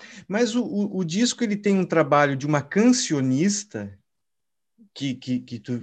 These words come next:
que tu viria a desenvolver ao longo do tempo também, quer dizer, compositora, uma cancionista, compositora de canções, mas ele também é um disco de uma compositora, vamos chamar assim, de música instrumental brasileira. Porque ele é um disco que a canção,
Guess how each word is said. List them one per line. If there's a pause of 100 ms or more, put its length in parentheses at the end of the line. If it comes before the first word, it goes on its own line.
que
tu
viria
a
desenvolver
ao
longo
do
tempo
também,
quer
dizer,
compositora,
uma
cancionista,
compositora
de
canções, (640)
mas
ele
também
é
um
disco (340)
de
uma
compositora,
vamos
chamar
assim,
de
música
instrumental
brasileira. (540)
Porque
ele
é
um
disco
que
a
canção,